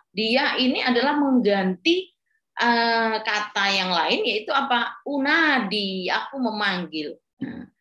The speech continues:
makanya setelah ya itu kebanyakan adalah mansub, ya, karena aku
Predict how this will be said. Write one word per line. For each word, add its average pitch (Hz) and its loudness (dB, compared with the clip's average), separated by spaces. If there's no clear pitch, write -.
makanya 180 -2
setelah 226 0
ya 269 2
itu 208 -6
kebanyakan 160 -2
adalah 180 -2
mansub, 294 -4
ya, - -12
karena 180 -4
aku 254 -4